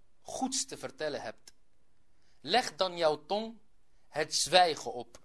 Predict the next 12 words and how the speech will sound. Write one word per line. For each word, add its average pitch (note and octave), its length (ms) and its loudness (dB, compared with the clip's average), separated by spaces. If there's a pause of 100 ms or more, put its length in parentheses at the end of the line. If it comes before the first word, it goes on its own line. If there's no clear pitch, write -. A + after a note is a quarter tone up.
(960)
Want A#2+ 180 -8
zoals C3 260 -4
het - 140 -12
gezegde A#2+ 500 -8
luidt, B2+ 420 -12 (760)
zwijgen D3+ 520 -2
is A2+ 160 -14
goud. - 440 -10 (1160)
Toen D3+ 160 -8
een C#3+ 120 -8
wijze E3 360 2
man, D3 380 -8